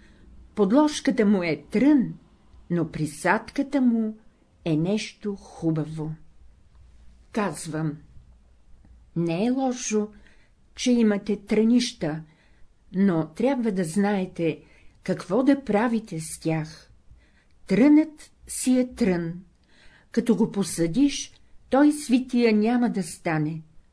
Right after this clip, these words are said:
но ти ще пристъпиш да го присадиш с онова, което ти искаш. Една твоя мисъл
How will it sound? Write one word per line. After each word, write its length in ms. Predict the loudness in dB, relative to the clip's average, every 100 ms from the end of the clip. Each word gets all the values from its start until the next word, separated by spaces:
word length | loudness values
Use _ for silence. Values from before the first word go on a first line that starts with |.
| _ _ -4
но 200 | -2 -2
ти 280 | -2 0
ще 300 | 0 0 -4
пристъпиш 760 | -4 -6 -8 -4 -2 -2 -6 -4
да 140 | -4
го 180 | -4 -6
присадиш 760 | -6 -8 -6 -6 -4 -4 -6 -14 -20 -20
с 300 | -16 -10 -8 -8 -4
онова, 680 | 0 0 0 -2 -4 -6 -12 -20 _ _ -20 -6
което 680 | 0 0 0 -2 -2 -4 -10 _
ти 300 | 4 4 4 -2
искаш. 880 | -2 -2 -4 -10 -10 -10 -16 -20 _ _ -20 -20 _ _ _ _ -6
Една 400 | -4 0 0 -2
твоя 360 | -2 0 2 2
мисъл 580 | 0 -2 -8 -8 -8